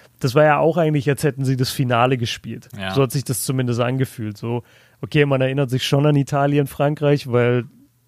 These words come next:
Speaker 1: Zidane dann den Italiener da geheadbuttet hat.
Speaker 2: <laughs>
Speaker 1: Äh, <laughs> ich weiß nicht, was er da gemacht hat. Ähm, deswegen erinnert man sich daran, aber wie Deutschland damals gewonnen hat, das Spiel um Platz drei, das war schon auch ein unglaublicher Moment.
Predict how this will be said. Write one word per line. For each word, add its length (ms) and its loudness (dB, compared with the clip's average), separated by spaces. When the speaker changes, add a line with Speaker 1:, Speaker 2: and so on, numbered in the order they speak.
Speaker 1:
Zidane 540 2
dann 220 2
den 160 2
Italiener 600 0
da 160 -2
geheadbuttet 640 -6
hat. 180 -2
Speaker 2:
<laughs> 640 2
Speaker 1:
Äh, 260 0
<laughs> 1900 -2
ich 60 -14
weiß 320 2
nicht, 200 4
was 180 0
er 120 2
da 220 0
gemacht 420 -4
hat. 120 -6
Ähm, 360 2
deswegen 380 -2
erinnert 260 0
man 140 2
sich 140 2
daran, 340 4
aber 240 2
wie 80 0
Deutschland 540 0
damals 320 2
gewonnen 440 2
hat, 160 2
das 140 0
Spiel 220 0
um 100 0
Platz 300 -4
drei, 320 2
das 220 -4
war 100 0
schon 200 -4
auch 160 2
ein 100 -2
unglaublicher 560 -4
Moment. 400 -6